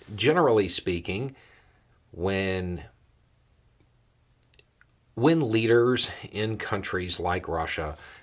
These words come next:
begin realigning the way their military functions and restructuring it, once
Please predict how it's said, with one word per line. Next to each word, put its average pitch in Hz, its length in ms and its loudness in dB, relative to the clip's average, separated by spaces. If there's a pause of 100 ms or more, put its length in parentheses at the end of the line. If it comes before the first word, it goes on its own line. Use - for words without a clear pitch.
begin 95 460 -2
realigning 90 1120 0 (460)
the 80 220 -2
way 90 220 2
their 85 160 2
military 80 400 -2
functions 101 560 -6
and 87 100 -8
restructuring 82 760 -4
it, 117 180 -4 (840)
once 151 600 2